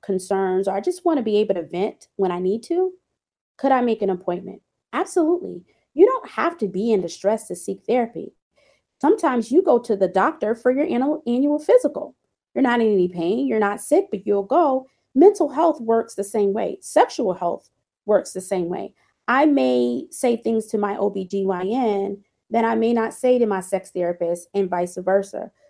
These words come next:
So I tell people, don't, I recommend don't wait until you're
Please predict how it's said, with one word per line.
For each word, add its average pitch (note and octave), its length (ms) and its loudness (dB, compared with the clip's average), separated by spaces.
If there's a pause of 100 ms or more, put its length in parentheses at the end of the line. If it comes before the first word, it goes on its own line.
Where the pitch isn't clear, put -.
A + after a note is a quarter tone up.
(120)
So A3 160 2
I G#3 120 2
tell B3+ 240 2
people, A3+ 320 -4
don't, A#3+ 560 4 (240)
I G#4 240 10
recommend G3 520 6
don't G#3 340 8
wait B3+ 340 8
until G#3 280 2
you're G3 180 4